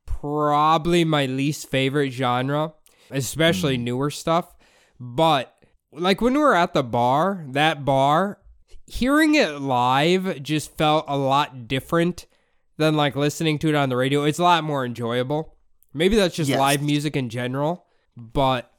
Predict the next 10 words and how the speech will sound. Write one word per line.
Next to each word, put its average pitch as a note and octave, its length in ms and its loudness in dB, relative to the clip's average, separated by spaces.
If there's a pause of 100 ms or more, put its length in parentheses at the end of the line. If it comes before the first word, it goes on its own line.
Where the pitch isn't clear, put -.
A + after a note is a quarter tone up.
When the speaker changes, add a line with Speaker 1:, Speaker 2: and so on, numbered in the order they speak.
(160)
Speaker 1:
yeah, E3+ 180 2
I D#3 160 2
don't F#3 200 4
know. A#2+ 340 0 (140)
Like, C#3+ 560 -4
I'm F3 180 0
not F3 220 2
gonna D#3 180 0
turn D3+ 220 -2
on C#3 380 -4